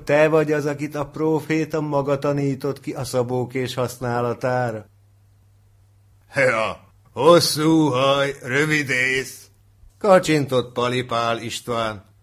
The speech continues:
aki olyan szép kopasz fejet hordott a vállai között, mint egy sütni való tök Szent András nap után. Kecskében is az hordja az észt, aki a szakált,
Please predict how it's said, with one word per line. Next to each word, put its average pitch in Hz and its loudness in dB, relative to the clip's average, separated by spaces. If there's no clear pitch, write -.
aki 156 0
olyan 147 2
szép 175 0
kopasz 156 0
fejet 151 4
hordott 139 0
a 143 0
vállai 135 2
között, 127 -4
mint 127 -8
egy 123 -6
sütni 151 -2
való 123 -4
tök 110 -8
Szent 123 -4
András 110 -8
nap 98 -12
után. 92 -14
Kecskében 202 -2
is 190 -4
az 165 0
hordja 190 2
az 190 -2
észt, 180 0
aki 202 -2
a 202 2
szakált, 135 0